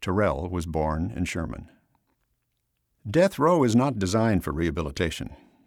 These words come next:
There are no programs to attend, no degrees to obtain. The main business carried on is waiting. Those lucky enough to come to the row mentally intact may be able to hold themselves together through the years of aloneness by reading,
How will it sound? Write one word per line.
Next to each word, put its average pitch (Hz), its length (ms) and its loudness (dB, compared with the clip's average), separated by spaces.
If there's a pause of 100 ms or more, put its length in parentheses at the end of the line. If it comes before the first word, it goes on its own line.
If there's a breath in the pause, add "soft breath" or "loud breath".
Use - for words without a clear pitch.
(200 soft breath)
There 82 200 2
are 92 140 4
no 104 160 2
programs 85 640 -2
to 78 120 -6
attend, 73 400 -6
no 98 340 -4
degrees 104 540 -2
to - 120 -10
obtain. 82 520 -8 (840 soft breath)
The 90 80 -2
main 143 300 6
business 110 340 2
carried 80 320 0
on 80 420 -2
is 95 160 -4
waiting. 85 360 -6 (1080 soft breath)
Those 107 300 2
lucky 98 240 0
enough 95 220 0
to - 80 -10
come 101 220 0
to 90 60 -2
the 82 120 -2
row 92 180 2
mentally 92 400 0
intact 104 580 -2 (140)
may 123 220 2
be 95 180 0
able 76 220 -6
to 76 80 -6
hold 87 240 -4
themselves 82 500 -6
together 98 460 -2
through 82 240 -10
the 80 80 -4
years 82 340 -2
of 82 100 -6
aloneness 82 680 -2
by 78 360 -6
reading, 92 760 -2